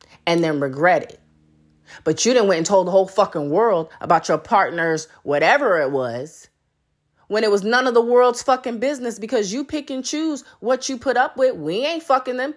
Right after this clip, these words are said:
We ain't in that marriage. We ain't in that relationship. But if you tell people all your fucking business, then get upset 'cause now you looking stupid to some people's opinion. Who fault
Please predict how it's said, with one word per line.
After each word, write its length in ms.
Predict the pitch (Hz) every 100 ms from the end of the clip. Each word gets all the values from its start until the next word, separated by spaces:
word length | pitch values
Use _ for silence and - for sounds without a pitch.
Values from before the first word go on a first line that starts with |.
| _
We 160 | 147 214
ain't 200 | 302 311
in 120 | 285
that 200 | 247 226
marriage. 380 | 220 240 262 240 -
We 140 | 196
ain't 260 | 277 302 285
in 80 | 262
that 160 | 233
relationship. 680 | 202 202 208 233 233 240 - - -
But 100 | 220
if 80 | 220
you 140 | 233
tell 320 | - 269 262
people 340 | 277 285 226 233
all 160 | 269
your 200 | 254 247
fucking 440 | 247 262 269 214 170
business, 400 | 233 330 233 233 - - -
then 220 | 311 302
get 180 | 277 262
upset 640 | 240 240 - 349 330 - - -
'cause 180 | 240
now 220 | 254 285 302
you 160 | 294
looking 340 | 285 269 233 190
stupid 920 | - - - 587 403 - 180 160 - _ _
to 140 | 262
some 240 | 262 285 294
people's 340 | 285 233 214
opinion. 640 | 180 - 370 339 262 262 - - -
Who 200 | 508 523
fault 340 | 523 587 587